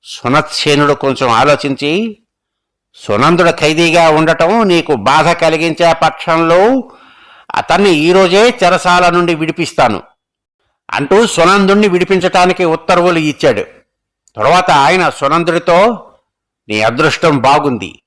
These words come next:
అందుచేత నీకు విమోచనం లభించింది. అయితే నువ్వు నాకు గర్భశత్రువువే, అందుచేత నా రాజ్యం విడిచి వెళ్ళటానికి నీకు ఒకరోజు గడువు ఇస్తున్నాను, వెళ్ళిపో.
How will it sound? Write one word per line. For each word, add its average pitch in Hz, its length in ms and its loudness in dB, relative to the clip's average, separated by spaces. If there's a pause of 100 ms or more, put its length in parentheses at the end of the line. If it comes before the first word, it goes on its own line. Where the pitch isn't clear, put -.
(140)
అందుచేత 156 520 -2
నీకు 139 580 0
విమోచనం 156 760 0
లభించింది. 127 600 -2 (720)
అయితే 147 560 0
నువ్వు 185 240 2
నాకు 196 420 0
గర్భశత్రువువే, 165 1040 0 (520)
అందుచేత 165 720 0 (640)
నా 120 200 -2
రాజ్యం 165 500 0
విడిచి 180 300 -4
వెళ్ళటానికి 190 680 0
నీకు 190 320 -2
ఒకరోజు 175 500 2
గడువు 170 300 2
ఇస్తున్నాను, 196 720 2
వెళ్ళిపో. 147 640 0